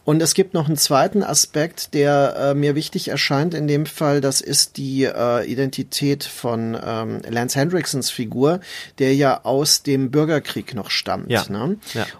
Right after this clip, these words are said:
Speaker 1: Und, äh, der entsprechend, äh, ja, also bei Ereignissen dabei war, die also die gespaltene amerikanische Nation,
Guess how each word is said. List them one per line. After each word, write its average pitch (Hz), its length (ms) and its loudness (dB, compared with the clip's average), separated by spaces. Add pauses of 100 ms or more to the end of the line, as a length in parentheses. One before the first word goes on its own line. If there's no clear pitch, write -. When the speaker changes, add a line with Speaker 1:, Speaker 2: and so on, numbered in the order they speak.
(120)
Speaker 1:
Und, 139 600 2
äh, 139 260 2
der 139 300 2
entsprechend, 151 1000 -2
äh, 139 680 2
ja, 131 280 0
also 135 200 0
bei 135 200 2
Ereignissen 156 640 2
dabei 143 500 2
war, 165 160 2
die 139 260 -4
also 139 200 0
die 135 120 -8
gespaltene 147 1000 0
amerikanische 147 800 0
Nation, 143 840 2